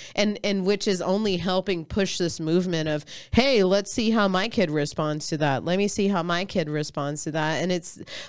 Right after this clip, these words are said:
like, these kids aren't confused enough. And this is one of the most crucial times in a child's life, is at the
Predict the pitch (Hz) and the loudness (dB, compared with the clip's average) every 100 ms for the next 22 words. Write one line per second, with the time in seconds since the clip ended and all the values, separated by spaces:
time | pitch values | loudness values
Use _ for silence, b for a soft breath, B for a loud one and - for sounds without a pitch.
0 | - 202 202 220 - - 247 220 220 208 | 0 0 2 0 0 0 0 2 0 0
1 | 233 190 - 190 196 175 175 156 185 151 | -4 -4 -2 -2 -2 -2 -2 0 0 0
2 | 143 - - 180 185 233 320 269 190 - | -2 -4 -4 -2 -2 -2 -2 -4 -6 -4
3 | 170 180 196 220 180 170 165 - - - | -2 -2 -2 0 -2 -2 -4 -8 -14 -6
4 | 185 202 254 294 - 185 156 - 156 185 | -2 0 0 -2 0 -2 -4 -4 -2 -2
5 | 185 143 123 127 - B B B - 180 | -2 -4 -6 -10 -12 B B B -2 0
6 | 180 - 185 196 214 165 160 180 151 165 | 0 0 0 0 0 -2 0 0 0 -4
7 | 170 175 190 | -6 -4 -4